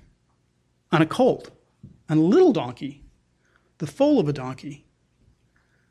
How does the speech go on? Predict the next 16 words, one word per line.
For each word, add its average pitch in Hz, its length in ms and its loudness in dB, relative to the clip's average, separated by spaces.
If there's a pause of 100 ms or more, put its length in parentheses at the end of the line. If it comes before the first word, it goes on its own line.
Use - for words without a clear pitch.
(120)
That 277 180 2
must 269 240 6
have 226 100 4
shocked 262 600 2
the 208 80 4
daylights 208 520 2
out 143 140 0
of 139 80 -6
them 143 160 -2
when 147 120 0
they 156 100 0
heard 180 280 0
that. 123 300 -10 (1120)
But 294 220 4
the 277 100 8
king, 277 840 8